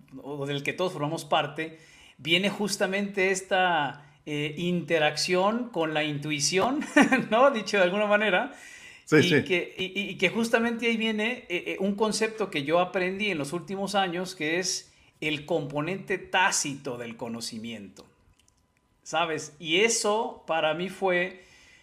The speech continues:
Speaker 1: ponerle nombre a un proceso que, del cual yo estaba consciente, pero no sabía qué es lo que, o de dónde venía. Entonces,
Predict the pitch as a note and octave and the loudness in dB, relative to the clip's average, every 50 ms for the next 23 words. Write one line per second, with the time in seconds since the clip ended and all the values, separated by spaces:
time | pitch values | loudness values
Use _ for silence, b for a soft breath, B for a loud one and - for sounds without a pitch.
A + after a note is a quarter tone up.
0 | b b b b _ - - E3 D#3+ E3 F#3+ A3+ A#3+ B3+ B3+ B3 A#3 A3+ B3 C4 | b b b b _ -6 -2 -2 0 2 2 2 2 2 0 0 2 2 2 2
1 | B3 A#3 A3 F#3 F#3 G3+ A3 - - D#3 D#3 E3 G3 G#3 G3+ - A3+ G#3+ G#3 - | 2 2 2 2 2 0 0 -2 -2 0 0 0 0 -2 -2 -2 -2 -2 0 0
2 | A#3 A3+ A3 A3 - A3+ A3 A3 A#3 A3 - - - - - D#3+ D#3 D#3 D#3 D#3 | 0 0 2 0 0 -2 -2 -2 -2 -6 -10 -16 -18 -12 -8 -6 -6 -4 -4 -4
3 | D3+ D3+ D3+ D3 D3 - - D#3+ C#3+ D3+ D3 D3 E3+ G3+ G#3+ G#3+ - G#3+ G#3 G3+ | -6 -6 -6 -8 -8 -10 -8 -2 -2 -2 0 2 4 4 4 4 2 0 -2 0
4 | G#3 - G#3+ G#3+ G#3 G#3 F#3 E3 D3 C3 - b b b b b b b _ _ | 0 2 2 4 4 4 4 4 2 0 -4 b b b b b b b _ _
5 | _ _ - - E3+ F3 F#3 F#3 F#3 F3+ F3 - - - G#3+ A#3 C4+ C4+ C#4 C#4 | _ _ -8 -2 0 2 2 4 2 2 2 2 2 2 4 4 6 6 6 6
6 | B3+ A3 - - F#3+ G#3+ A#3+ - - - _ _ - - E3 D#3+ D#3+ E3 D#3 D#3+ | 4 2 2 -2 -2 -2 -4 -8 -12 -18 _ _ 0 2 4 4 6 4 4 2
7 | D#3 C#3+ D3 D#3+ D3+ E3+ G3+ G3 F#3+ - A3+ F#3+ F3 G#3 C4 D4+ D4 G#3+ D#3 - | 0 -2 -4 -4 0 0 2 2 4 4 2 4 2 2 2 2 2 2 2 0
8 | - - D#3+ D3+ D3+ D#3+ D#3 C#3+ D3+ C3+ D3 - C#3+ B2+ B2+ B2 C3 C3+ C#3+ C#3+ | -4 -4 -2 0 0 0 -2 -2 -4 -6 -6 -6 -8 -8 -6 -4 -4 -2 -2 2
9 | D3 F#3 A3+ B3 B3+ A#3 F#3+ C#3+ C#3 C3+ C3 C3+ C3+ B2+ B2 B2+ C3 F3 F#3 F3+ | 2 2 2 2 0 -2 -2 -2 -2 -2 -2 -2 -4 -4 -6 -6 -4 -4 -4 -2
10 | - F#3 F3 - - b | -4 -4 -4 -6 -10 b